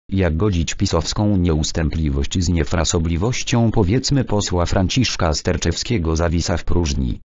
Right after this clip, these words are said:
Wedle najnowszego sondażu partyjnego Ibris ostatnio przerosło pis i Koalicji Obywatelskiej, a więc tak ogólnie opłaca się nadal ostra polaryzacja.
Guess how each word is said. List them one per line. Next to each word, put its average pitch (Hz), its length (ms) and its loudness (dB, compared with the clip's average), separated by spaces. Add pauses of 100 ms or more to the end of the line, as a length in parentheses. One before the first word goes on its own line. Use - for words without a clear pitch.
(920)
Wedle 95 360 2
najnowszego 90 680 0
sondażu 82 540 0
partyjnego 95 680 0
Ibris 92 500 0
ostatnio 90 420 0
przerosło 104 520 0
pis 117 280 -2
i 143 100 0
Koalicji 92 760 0
Obywatelskiej, 73 1000 -2 (180)
a 90 140 2
więc 82 380 2
tak 87 220 -2
ogólnie 90 400 0
opłaca 107 420 -2
się 113 200 0
nadal 101 360 4
ostra 113 360 0
polaryzacja. 92 840 0